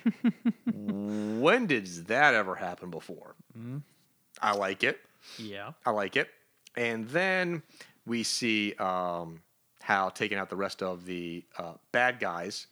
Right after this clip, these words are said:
Speaker 1: right? And how does he take out the apes, Steven? He transforms them from monkey into, like, uh, like a, I don't know,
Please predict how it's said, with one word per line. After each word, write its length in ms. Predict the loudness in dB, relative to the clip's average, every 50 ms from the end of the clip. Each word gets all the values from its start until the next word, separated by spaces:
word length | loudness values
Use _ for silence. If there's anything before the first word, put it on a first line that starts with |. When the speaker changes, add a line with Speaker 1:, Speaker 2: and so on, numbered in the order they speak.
| _ _ -8
Speaker 1:
right? 280 | -4 -2 -2 -2 -2 -4 _ _ _ _ _ _ -12 -10
And 100 | -6 -2
how 100 | -2 -2
does 100 | -2 -2
he 60 | -4
take 220 | -4 -4 -4 -4 -4
out 140 | -6 -8
the 140 | -8 -8 -8
apes, 300 | -8 -8 -8 -10 -14 -14 -12
Steven? 360 | -8 -6 -4 -4 -4 -4 -6 -10 _ _ _ _ _ _ _ _ _ _
He 640 | -20 -12 -8 -8 -6 -6 -4 -6 -6 -6 -8 -8 -12 _ _ _ _ _ _ -6
transforms 1800 | -4 0 0 0 0 0 0 -2 -4 -4 -8 -8 -12 _ _ _ _ -20 -18 -18 -18 -18 -18 -18 -14 -8 -4 -2 -2 0 0 0 -2 -4 -4 -4
them 320 | -4 -4 -4 -4 -6 -12 -18 -20 -20 _ _ _ _ _ _ _ _ _ _ _ _ _ _ _ _ _ _ _ _ _ _ _
from 420 | _ -10 -4 -2 0 0 0 -2 -4 -4 -4
monkey 720 | -2 -2 -2 -4 -8 -10 -10 -8 -6 -6 -6 -6 -8 _ _ -6
into, 420 | -6 -6 -6 -6 -6 -6 -6 -6 -6
like, 400 | -6 -6 -6 -6 -8 -10 -12 -10
uh, 600 | -6 -4 -4 -2 -2 -2 -2 -2 -4 -4 -6 -8 -10 -12 _ _ _ -12 -12 -12 -14 _ _ _ _ _ _ _ _ _ _
like 220 | -6 -6 -6 -4 -4
a, 260 | -4 -4 -4 -6 -8 _ _ _ _ _ _ _ _ _ _ _ _ _ _ _ _ _ _ _ _ _ _ -16 -10 -6
I 100 | -2 0
don't 120 | 0 2
know, 280 | 2 0 -2 -2 -6